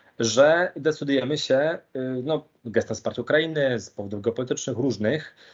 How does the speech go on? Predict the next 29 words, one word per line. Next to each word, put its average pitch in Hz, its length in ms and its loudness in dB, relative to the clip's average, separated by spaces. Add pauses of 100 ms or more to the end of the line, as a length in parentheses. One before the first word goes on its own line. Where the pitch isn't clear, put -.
(360)
y, 120 280 4
ograniczać 151 680 4
tą 131 100 0
podaż 131 440 0
rosyjskiej 123 540 -2
ropy. 131 320 2 (200)
Zresztą 110 240 -6
ona 120 80 0
jest, 113 140 -2
została 123 260 2
wyeliminowana, 117 560 2
ale 98 120 2
jest 95 100 -2
generalnie 104 380 -2
ograniczana. 110 680 -2 (340)
Natomiast 113 520 4
jeżeli 110 200 -4
by 139 100 -4
miała 143 160 0
miejsce 143 280 -4
na - 20 0
przykład 131 200 -2
taka - 180 -2
sytuacja, 104 400 0
że 87 100 -12
przez 110 140 -6
długi 175 260 4
okres 147 240 2
czasu 95 360 -2